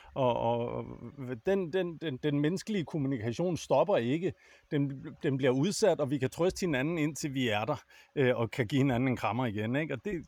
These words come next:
det, det ved jeg ikke, det synes jeg har været, øh, hvis, altså, det, det synes jeg har været meget positivt. Og, øh, og rart at opleve, at folk har brugt det til noget godt. Øh, selvfølgelig kan vi alle sammen sidde og, og råbe om, om, om tosser på sociale medier, der siger dumme ting,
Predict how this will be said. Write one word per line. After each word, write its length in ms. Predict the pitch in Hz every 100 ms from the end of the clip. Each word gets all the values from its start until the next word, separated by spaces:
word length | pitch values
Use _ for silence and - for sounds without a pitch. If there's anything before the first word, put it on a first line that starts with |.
| -
det, 400 | 190 165 131 120 131 - _ _ _ _ 170
det 100 | 190
ved 100 | 160
jeg 100 | 117
ikke, 100 | 127
det 80 |
synes 240 | 147 196 160
jeg 120 | 156
har 80 | 156
været, 480 | 131 - 120 123 110
øh, 420 | 131 123 120 120 113 113 123 - _ _ _ 135 127
hvis, 220 | 135 - 147
altså, 400 | - - - - 143
det, 180 | 165 -
det 80 | 156
synes 200 | 175 151
jeg 80 | 131
har 60 |
været 140 | 127 123
meget 180 | 123
positivt. 400 | 127 135 - 123 - - _ - - - -
Og, 420 | 135 127 127 127
øh, 220 | 123 120 117 214 226 - -
og 160 | 135 110
rart 300 | 131 175 175
at 140 | 147
opleve, 440 | 110 160 175 131
at 80 | 123
folk 220 | - 156
har 80 | 147
brugt 280 | 131 147 -
det 120 | 165
til 140 | - 135
noget 260 | 107 101
godt. 320 | 131 135 - - - - - - -
Øh, 500 | 123 120 117 117 123
selvfølgelig 360 | - 120 151 156
kan 80 | 143
vi 60 |
alle 200 | 135 -
sammen 240 | 139 139 127
sidde 340 | 135 135 131
og, 220 | 113 120
og 140 | 123 110
råbe 260 | 120 131
om, 200 | 120 113
om, 220 | 117 107
om 180 | - 107
tosser 340 | - 117 120 131
på 180 | -
sociale 360 | 113 117 131 117
medier, 280 | 123 120 120
der 120 | 117
siger 200 | - 123
dumme 260 | 110 120 139
ting, 240 | - 143